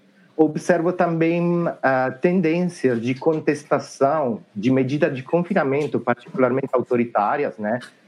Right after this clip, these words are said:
Como por, é contraditória não poder sair com criança para pegar ar, mentre as fábricas estão abertas,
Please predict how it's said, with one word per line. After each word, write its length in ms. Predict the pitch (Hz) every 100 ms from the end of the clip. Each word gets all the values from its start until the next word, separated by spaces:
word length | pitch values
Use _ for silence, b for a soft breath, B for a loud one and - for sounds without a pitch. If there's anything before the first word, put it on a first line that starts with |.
| _
Como 220 | 127 127
por, 160 | 107 131
é 140 | 131
contraditória 880 | 147 170 165 170 135 131 120 113 131
não 180 | 131 135
poder 320 | - 151 143
sair 320 | 139 139 139
com 180 | 135 - 131
criança 800 | 117 107 120 135 135 - 92 - _ -
para 180 | 113 117
pegar 480 | - 113 113 110 -
ar, 480 | 104 113 131 117 - _ _ _ _ -
mentre 400 | 127 160 220 -
as 140 | 135 120
fábricas 520 | - 135 131 123 131
estão 240 | - 117
abertas, 580 | 110 104 98 110 117 151